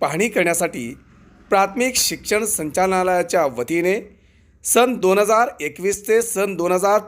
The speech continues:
चोवीस या तीन वर्षातील शालेय पोषण आहाराचे ऑडिट करण्याचा निर्णय घेण्यात आला आहे. या तीन वर्षाचे शालेय पोषण आहाराचे ऑडिट करत असताना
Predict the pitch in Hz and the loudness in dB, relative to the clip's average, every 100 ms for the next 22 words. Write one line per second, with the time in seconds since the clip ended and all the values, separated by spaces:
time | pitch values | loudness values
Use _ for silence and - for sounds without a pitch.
0 | - 180 190 143 - - - 196 233 254 | -4 0 0 0 -4 -12 0 2 4 2
1 | - 202 254 269 202 190 175 170 214 233 | -6 -8 -4 -2 -4 -2 -2 -2 -6 -8
2 | - - 156 160 214 240 247 165 156 - | -6 -2 0 2 4 2 -2 -8 -6 -4
3 | 208 - - 147 165 165 175 202 - - | -6 -6 -8 -2 0 0 0 -2 -2 -4
4 | 156 202 - - 170 165 165 180 175 131 | 0 0 0 -2 -2 -2 0 0 0 -2
5 | 131 156 180 165 - _ _ _ 123 143 | -2 0 0 0 -8 _ _ _ -12 -4
6 | 180 226 - - 151 143 139 135 127 123 | 0 0 -2 -6 -2 0 -2 -4 -4 -4
7 | 131 208 233 - - 196 240 185 - 180 | 2 2 2 -4 -8 -2 -2 -2 -2 -2
8 | 170 190 214 226 - 139 147 226 233 156 | -2 -2 -2 -2 -2 0 2 2 2 -4
9 | 151 196 220 - 147 156 156 185 202 - | -4 -4 -4 -4 -2 0 -2 -2 -4 -4
10 | 131 175 190 165 170 143 - 147 143 113 | -2 -2 -2 -4 -4 -6 -2 -2 0 -4